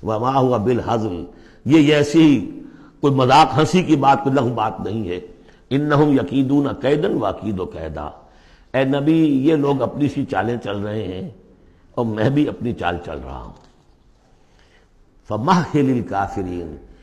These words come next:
تو اے نبی ان کافروں کو ذرا مہلت دیجئے، جلدی نہ کیجئے۔ أَمْهِلْهُمْ رُوَيْدًا، ذرا، ذرا ڈھیل دیجئے، تھوڑی دیر ابھی انتظار کیجئے۔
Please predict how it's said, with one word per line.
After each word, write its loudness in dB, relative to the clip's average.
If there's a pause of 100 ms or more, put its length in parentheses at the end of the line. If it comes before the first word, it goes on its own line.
(160)
تو -2
اے 2
نبی 0
ان 0
کافروں -2
کو -6
ذرا -4
مہلت -6
دیجئے، -10
جلدی -6
نہ -14
کیجئے۔ -16 (1200)
أَمْهِلْهُمْ 6
رُوَيْدًا، 0
ذرا، -2 (140)
ذرا 0
ڈھیل -4
دیجئے، -12
تھوڑی 2
دیر -6
ابھی -4
انتظار -4 (120)
کیجئے۔ -12